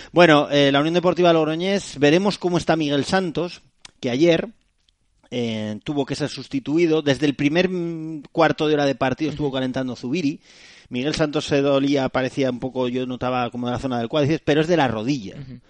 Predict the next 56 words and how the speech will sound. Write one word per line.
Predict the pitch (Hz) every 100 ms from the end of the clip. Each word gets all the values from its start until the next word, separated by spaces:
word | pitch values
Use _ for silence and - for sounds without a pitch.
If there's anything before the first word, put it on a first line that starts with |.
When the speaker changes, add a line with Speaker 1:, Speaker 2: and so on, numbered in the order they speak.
| _ _ _ _ _ _ _ _
Speaker 1:
Y | - 110 110
yo | 107 139
creo | 175 165
que |
se | 147
lesionó | 131 113 147
en |
la | 143
rodilla | 113 117 147
derecha. | 117 110 170 - - _ _ _ _ _ _
Si | - 117
no | 123
recuerdo | 127 127 131 127
mal, | 139 147
en | 131
aquel | 123 139 135 123
Secarral | - 127 123 131 123
sevillano | - 120 123 131 139
contra | 131 123 123
el | 120
Sevilla | 120 123
Atlético | 123 127 120 117 139
en | 131 123
el |
playoff | 110 123 127 127 131 117
de | 120
ascenso. | 107 127
Speaker 2:
Igual | 127
eran | 131 120 156
dudas | 139 131 113 113
lógicas | 123 139 131 131
por | - 117
lo |
que | 113
había | 113 110 110 110
Speaker 1:
Y | 139
estuvo, | 131 - 175 170 170
Speaker 2:
no |
sé. | -
Speaker 1:
sí | 180
que | 190
él | 190 170
me | 160
dijo, | 143 131 135 131 120
"A | 127
ver, | 160 139 110 110
yo | 127 156
me | 165
he |
asustado, | 151 165 147 - 202 190 196 202
Speaker 2:
Claro, | 202 151
Speaker 1:
pero | 151 143
Speaker 2:
eso. | 151
Speaker 1:
he |
podido | 196 196 175 156
continuar". | 147 135 135 135 190 180 123